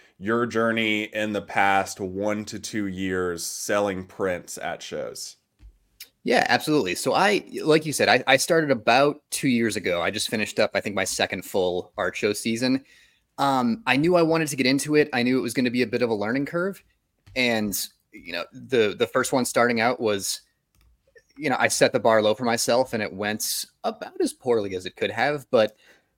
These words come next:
Speaker 2: great learning experience. And once you kinda have those, those pain points as you go along,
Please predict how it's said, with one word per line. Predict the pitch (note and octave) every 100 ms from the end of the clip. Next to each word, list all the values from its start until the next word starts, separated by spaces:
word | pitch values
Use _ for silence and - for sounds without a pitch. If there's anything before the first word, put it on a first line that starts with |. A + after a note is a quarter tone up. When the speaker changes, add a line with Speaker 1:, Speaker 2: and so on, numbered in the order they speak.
| _ F3
Speaker 2:
great | D3+ D3 C3+
learning | C#3 D#3
experience. | D3+ - D#3 E3 F3 -
And | B2 A2
once | A#2+ C3+ -
you | C#3
kinda | - D3 B2
have | - A#2 A#2+ A2
those, | A#2 A2 G2+ F#2
those | A#2+ G2
pain | - G#2+ G#2+
points | A#2+ A2+ A2
as | G#2
you |
go | G#2 G2+
along, | G2 F#2+ A2 D3+